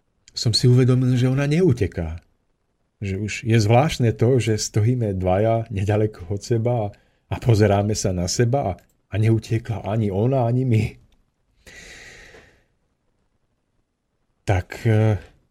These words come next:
po chvíľočke som ju začal volať pohľadom, že „Poď bližšie, pristup.“ A tak, ako tam stála, tak možno, že po pol minútke alebo po minútke urobila asi päť alebo šesť krokov smerom ku nám.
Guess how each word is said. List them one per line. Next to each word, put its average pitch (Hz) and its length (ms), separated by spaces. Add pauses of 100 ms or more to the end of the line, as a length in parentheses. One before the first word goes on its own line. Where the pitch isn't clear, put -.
(120)
po - 160
chvíľočke 110 800 (480)
som 98 260
ju 104 80
začal 101 320
volať 101 400
pohľadom, 90 560
že 82 160 (640)
„Poď 107 180
bližšie, 110 460
pristup.“ 101 480 (1600)
A 95 60
tak, 101 200
ako 104 160
tam - 240
stála, 120 640
tak - 240
možno, 90 240
že 95 80
po 101 160
pol 104 240
minútke 110 480
alebo 104 240
po 110 160
minútke 113 480
urobila 104 420
asi 87 300
päť 113 400
alebo 104 260
šesť - 380
krokov 107 480
smerom 104 320
ku 98 160
nám. 85 240